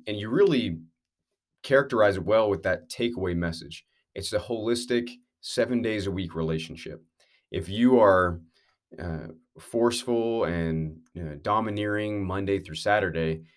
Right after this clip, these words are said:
that relationship isn't gonna change overnight on Sunday. And I think that's a really powerful way to put it.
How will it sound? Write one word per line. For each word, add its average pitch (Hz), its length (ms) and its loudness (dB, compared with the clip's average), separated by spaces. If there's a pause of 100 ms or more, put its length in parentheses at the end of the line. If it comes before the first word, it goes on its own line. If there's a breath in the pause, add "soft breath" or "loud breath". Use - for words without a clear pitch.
(120)
that 78 100 -6
relationship 101 600 0
isn't 92 160 -6
gonna 90 160 -4
change 117 380 -2
overnight 90 380 -2
on 85 120 -2
Sunday. 82 480 -8 (440)
And 98 80 -6
I 92 60 -4
think 147 200 0
that's 110 180 0
a 92 60 -4
really 104 300 -2
powerful 87 600 0
way 87 140 -2
to 82 80 -4
put 87 220 -2
it. 80 160 -4